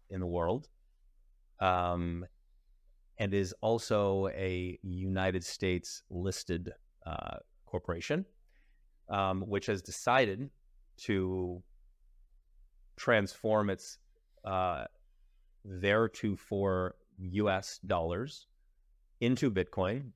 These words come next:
and now sits on a Bitcoin position on balance sheet, which many, many, many times dwarfs its dollar holdings.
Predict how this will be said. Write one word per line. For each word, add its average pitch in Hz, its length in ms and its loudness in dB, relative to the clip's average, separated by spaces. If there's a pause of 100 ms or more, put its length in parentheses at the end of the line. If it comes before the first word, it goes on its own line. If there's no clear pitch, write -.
and 90 200 -2
now 92 500 2
sits - 540 -6
on 90 460 2
a 87 420 -2 (100)
Bitcoin 98 400 0
position 90 420 -2
on 85 120 -4
balance 92 340 0
sheet, 107 180 0
which 85 260 -4
many, 95 320 0
many, 90 240 0
many 87 260 -2
times 82 520 -4
dwarfs 85 500 -4
its - 180 -12
dollar 73 400 -4
holdings. - 220 -12